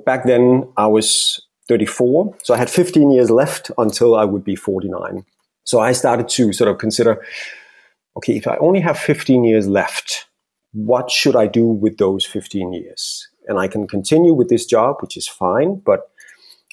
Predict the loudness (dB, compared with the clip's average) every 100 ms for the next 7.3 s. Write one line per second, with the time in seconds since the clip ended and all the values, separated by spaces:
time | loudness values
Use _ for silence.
0 | -2 2 2 2 0 -2 _ -6 -4 0
1 | 0 0 0 -2 -2 -4 -4 -4 -2 0
2 | 0 -2 -4 -4 -4 -6 -12 -14 -14 -8
3 | -8 -2 0 2 0 0 0 0 0 0
4 | -2 -4 -6 -6 -4 -6 -6 -4 -4 -6
5 | _ _ -8 -2 2 2 2 0 2 2
6 | 4 4 4 2 2 2 2 0 0 2
7 | 2 2